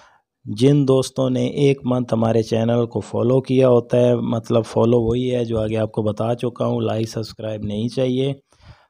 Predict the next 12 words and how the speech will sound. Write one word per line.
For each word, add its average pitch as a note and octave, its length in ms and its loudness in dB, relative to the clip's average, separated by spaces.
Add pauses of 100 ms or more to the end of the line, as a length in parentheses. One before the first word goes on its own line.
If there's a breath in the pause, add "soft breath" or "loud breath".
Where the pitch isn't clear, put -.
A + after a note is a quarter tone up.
(140)
फॉलो C#3+ 280 2
का C#3+ 120 0
मतलब C3+ 380 2
है C3 140 2
कि - 180 -4
एक D3+ 320 0
मंथ C3 220 0
जिन्होंने B2+ 340 2
हमारी A2 360 2
वीडियो A2+ 380 2
देखी A2 420 0
होंगी A#2+ 460 2